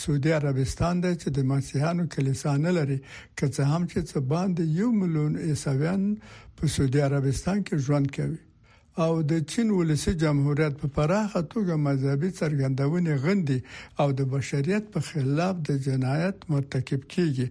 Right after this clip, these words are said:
او په سینکیان کې د غور مسلمانانو او د نورو مذهبي او قومي اقلیتي ډلو د غړو په خلاف عام قتل مرتکب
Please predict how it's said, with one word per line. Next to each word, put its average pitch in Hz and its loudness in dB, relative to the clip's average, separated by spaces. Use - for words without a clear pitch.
او 135 2
په - -4
سینکیان 151 0
کې 190 -2
د 160 0
غور 208 0
مسلمانانو 151 2
او 151 0
د 139 2
نورو 175 2
مذهبي 135 0
او 139 2
قومي 143 0
اقلیتي 135 -2
ډلو 160 2
د 139 0
غړو 170 2
په 151 -2
خلاف 156 0
عام 196 2
قتل 196 0
مرتکب 135 -2